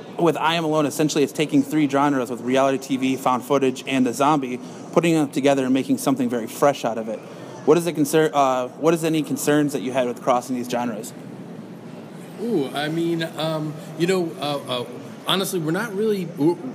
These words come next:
Speaker 2: we're fans of, we're huge fans of movies, um, and we love horror films. Uh,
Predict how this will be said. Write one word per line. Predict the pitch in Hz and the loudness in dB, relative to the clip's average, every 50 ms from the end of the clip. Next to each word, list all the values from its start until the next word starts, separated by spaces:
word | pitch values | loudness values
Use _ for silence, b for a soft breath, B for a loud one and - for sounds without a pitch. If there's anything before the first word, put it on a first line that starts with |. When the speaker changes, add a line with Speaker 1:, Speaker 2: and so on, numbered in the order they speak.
| - - - | -10 -6 0
Speaker 2:
we're | 139 185 220 | 2 4 4
fans | 214 - - 180 170 170 175 170 165 143 139 | 2 0 -2 -2 -2 -2 -2 -4 -4 -4 -6
of, | 123 117 131 127 117 | -6 -6 -8 -4 -2
we're | 123 127 - | -2 -2 -2
huge | - - 185 170 143 | -4 -4 -4 -4 -2
fans | - 165 151 147 127 120 | -2 -2 -2 -2 -2 -4
of | 113 | -4
movies, | 113 113 113 113 107 110 110 110 107 - - - - | -2 0 0 0 -2 -2 -4 -6 -6 -8 -10 -12 -12
um, | 90 95 95 92 92 92 98 | -10 -10 -10 -10 -10 -10 -10
and | 92 98 98 | -10 -8 -6
we | 101 98 | -6 -8
love | 95 98 98 101 101 101 101 101 98 92 | -8 -8 -8 -6 -6 -6 -6 -8 -8 -8
horror | - 110 101 101 101 95 | -8 -6 -6 -4 -4 -6
films. | 85 - 104 98 95 95 92 92 95 92 - | -6 -8 -8 -6 -6 -8 -8 -10 -10 -12 -12
Uh, | - 90 95 95 95 95 95 | -12 -10 -10 -8 -8 -8 -10